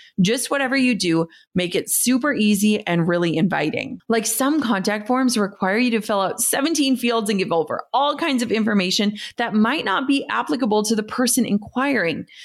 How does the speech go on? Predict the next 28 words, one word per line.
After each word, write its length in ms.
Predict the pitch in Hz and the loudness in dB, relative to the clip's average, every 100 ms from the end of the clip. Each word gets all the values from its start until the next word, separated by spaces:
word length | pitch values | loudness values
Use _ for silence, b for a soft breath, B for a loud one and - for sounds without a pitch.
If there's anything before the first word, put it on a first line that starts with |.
| B - | B -4
And 160 | 233 | 0
while 160 | 233 269 | 2 2
that 180 | 339 285 | 0 -2
might 200 | 262 247 | -2 0
be 120 | 254 | 0
valid 460 | 202 196 208 202 | 0 0 0 -2
for 140 | 190 175 | -2 -2
some 400 | - - 170 214 | -2 -2 2 4
business 400 | 262 262 277 285 | 4 2 2 2
models, 480 | 277 277 294 285 - _ | 2 2 0 -2 -10 _
for 160 | 220 | 2
most, 480 | 214 175 208 254 - B B | 4 4 2 0 -6 B B
it 100 | 220 | 0
is 180 | 247 233 | 0 0
so 160 | 269 262 | 0 0
much 200 | 285 285 | 0 -2
better 240 | 220 214 | 0 0
to 100 | 208 | 0
just 300 | 196 208 208 | 0 0 2
leave 180 | 196 220 | 0 2
a 80 | 277 | 0
space 320 | - 214 208 | 0 0 0
for 120 | 208 | 0
someone 280 | 196 185 185 | 2 0 0
to 80 | 180 | -2
provide 380 | 170 160 156 | -2 -2 -2
their 120 | 151 151 | -2 0
name, 420 | 160 226 311 | 0 0 -2